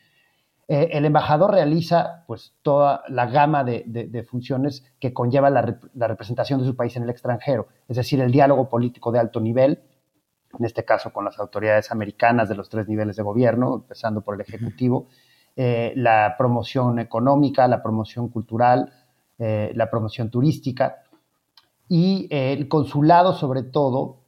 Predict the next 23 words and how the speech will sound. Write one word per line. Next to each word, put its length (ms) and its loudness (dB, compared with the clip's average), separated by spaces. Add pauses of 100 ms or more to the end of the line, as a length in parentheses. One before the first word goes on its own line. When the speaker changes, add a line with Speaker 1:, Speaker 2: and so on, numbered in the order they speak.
(180)
Speaker 1:
di-, 540 -6
eh, 520 -6 (300)
lidia 880 0
con 520 2
la 200 0
protección 920 0
de 160 -4
los 180 -6
ciudadanos 340 0
mexicanos 580 0 (600)
en 560 2
esa 260 -2
circunscripción, 800 -6
en 160 6
el 100 4
exterior. 440 -6 (200)
Entonces, 520 -6
el 100 -12
Consulado 400 2
de 60 2
México 320 -2
en 80 2
Barcelona, 760 0